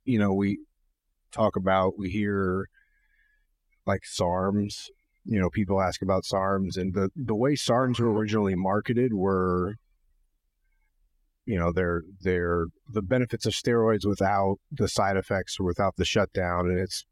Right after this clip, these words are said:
completely untrue. I've read so many peop-, you know, blood work from so many patients that have been taking sarms and, like, "I just don't feel right anymore."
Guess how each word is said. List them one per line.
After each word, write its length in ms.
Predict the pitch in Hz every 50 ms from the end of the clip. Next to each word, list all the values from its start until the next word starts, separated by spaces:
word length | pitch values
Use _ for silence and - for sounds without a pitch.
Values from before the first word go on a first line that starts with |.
| -
completely 800 | - - 143 135 - - - - 127 120 117 117 107 98 101 98
untrue. 800 | 95 95 95 92 92 90 - - 110 98 92 85 85 85 90 - _ _ _ _ _ _ _ _ _ -
I've 180 | - 104 104 95
read 260 | 107 104 98 92 87
so 140 | - 107 101
many 260 | 101 101 101 98 92 - _ _ _ _ _ _ _ _ _ -
peop-, 220 | - 117 110 - -
you 140 | 98 107 101
know, 80 | 92 90
blood 240 | 87 101 104 101 98
work 200 | 98 95 90 - - - _ _
from 200 | - - 110 101
so 200 | 90 - - 117
many 180 | 107 107 101 95
patients 440 | - 113 107 98 - - 95 85 -
that 120 | - 95
have 100 | 95 90
been 140 | 92 90 87
taking 380 | - 143 165 160 - 127 107 90
sarms 420 | - - 101 95 92 92 95 92
and, 120 | 98 92 95
like, 200 | 92 92 90 -
"I 60 | 110
just 180 | 110 110 - -
don't 180 | 127 110 -
feel 260 | - - 143 147 151
right 240 | 135 104 90 90 87
anymore." 540 | 85 85 85 87 82 80 82 85 87 95 -